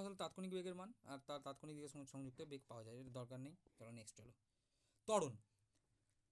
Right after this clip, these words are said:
ভালো করে একটা জিনিস বুঝতে হবে, বেগ আর যখন বুঝে গেছে এবার ত্বরণ। সময় সাপেক্ষে কোনো বস্তুর বেগ বৃদ্ধির হারকে বলা হচ্ছে ত্বরণ। সময় সাপেক্ষে কোনো বেগ বৃদ্ধির হারকে বলা হচ্ছে ত্বরণ, আর বেগ বৃদ্ধি যখন পাই তাদেরকে ধনাত্মক ত্বরণ মানে প্লাস হয়, আর যখন এটা হ্রাস পায় সেটা হচ্ছে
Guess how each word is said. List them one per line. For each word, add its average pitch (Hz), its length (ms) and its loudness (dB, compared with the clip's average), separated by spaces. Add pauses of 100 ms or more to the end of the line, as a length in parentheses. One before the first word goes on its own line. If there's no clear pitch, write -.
(540)
ভালো 147 240 -2
করে 196 140 0
একটা 190 140 -4
জিনিস 180 200 -4
বুঝতে 165 280 -8
হবে, 165 140 -4 (400)
বেগ 170 220 -2
আর 190 80 0
যখন 175 200 -6
বুঝে 170 140 -8
গেছে 175 140 -8
এবার 170 120 -14
ত্বরণ। 110 220 -4 (140)
সময় 214 340 0
সাপেক্ষে 214 340 -2 (100)
কোনো 202 140 -4
বস্তুর 180 420 -4
বেগ 165 200 -2
বৃদ্ধির 165 280 -2
হারকে 143 260 -6
বলা 143 160 -2
হচ্ছে 139 160 -10
ত্বরণ। 107 240 -4 (640)
সময় 190 300 -2
সাপেক্ষে 190 320 -2
কোনো 180 160 -6
বেগ 147 240 -6
বৃদ্ধির 143 300 -8
হারকে 127 180 -8
বলা 143 120 -6
হচ্ছে 135 140 -10
ত্বরণ, 139 180 -4
আর 151 100 -4
বেগ 135 220 -4
বৃদ্ধি 143 240 -10
যখন 147 200 -8
পাই 151 120 -4 (100)
তাদেরকে 139 340 -6
ধনাত্মক 131 460 -6
ত্বরণ 175 200 0
মানে 151 140 -6
প্লাস 131 320 -4
হয়, 185 120 -4 (320)
আর 123 80 -10
যখন 131 180 -2
এটা 143 160 -4
হ্রাস 127 160 0
পায় 156 120 -6
সেটা 135 140 -4
হচ্ছে 131 160 -6